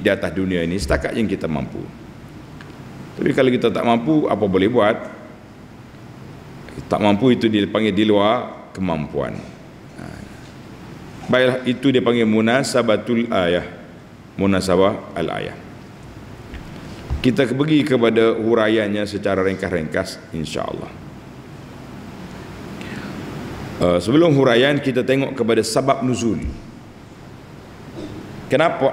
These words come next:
ayat ini turun? Ha, sebab nuzul ni, kenapa ayat, ayat ini turun, kenapa? Kata di ulama, ulama tafsir,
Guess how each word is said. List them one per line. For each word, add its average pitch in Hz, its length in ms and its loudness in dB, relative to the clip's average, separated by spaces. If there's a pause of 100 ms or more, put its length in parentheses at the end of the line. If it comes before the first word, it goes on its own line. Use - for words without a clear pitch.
ayat 127 240 4
ini 127 240 0
turun? 123 240 4 (400)
Ha, 62 320 -6
sebab 98 320 2
nuzul 113 400 4
ni, 131 240 -2
kenapa 120 480 2
ayat, 113 240 4 (1500)
ayat 120 240 2
ini 117 240 -2
turun, 95 320 -4
kenapa? 71 240 -10 (1900)
Kata 175 320 4
di 175 80 6
ulama, 151 560 4
ulama 151 400 4
tafsir, 107 480 0